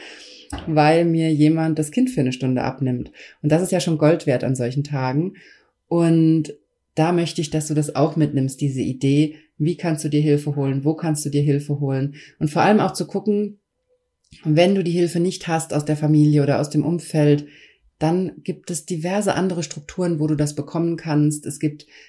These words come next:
gerade wenn es um Kinder geht, es gibt diverse Projekte, zum Beispiel auch sowas wie Leihomas und ähnliche Sachen,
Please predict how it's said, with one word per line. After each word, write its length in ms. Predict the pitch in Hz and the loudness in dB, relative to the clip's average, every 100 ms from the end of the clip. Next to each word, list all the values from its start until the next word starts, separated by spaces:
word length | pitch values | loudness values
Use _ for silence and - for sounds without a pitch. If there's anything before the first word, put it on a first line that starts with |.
| _ | _
gerade 220 | - 165 170 | -4 -2 0
wenn 80 | |
es 80 | 156 | -2
um 80 | 156 | -2
Kinder 320 | 151 170 165 | -2 -2 -2
geht, 220 | 151 151 | 0 -2
es 80 | 151 | -2
gibt 240 | 151 147 165 | -8 -8 -4
diverse 360 | 151 151 160 | 0 0 -2
Projekte, 680 | 151 165 160 165 - 160 156 | -4 -2 -2 -4 -4 -2 -2
zum 140 | 160 151 | 0 0
Beispiel 300 | 151 151 - | 0 -2 -4
auch 140 | 147 | -4
sowas 360 | 151 147 151 165 | -2 -2 -2 -2
wie 120 | 156 | 0
Leihomas 1160 | 151 156 175 - 156 151 147 139 143 147 - - - - _ | 2 2 0 2 2 4 4 2 0 -2 -6 -12 -20 -20 _
und 220 | 160 151 | -4 -2
ähnliche 400 | 156 170 170 160 | 0 0 -2 -4
Sachen, 560 | 151 139 143 156 147 | -4 -4 0 0 0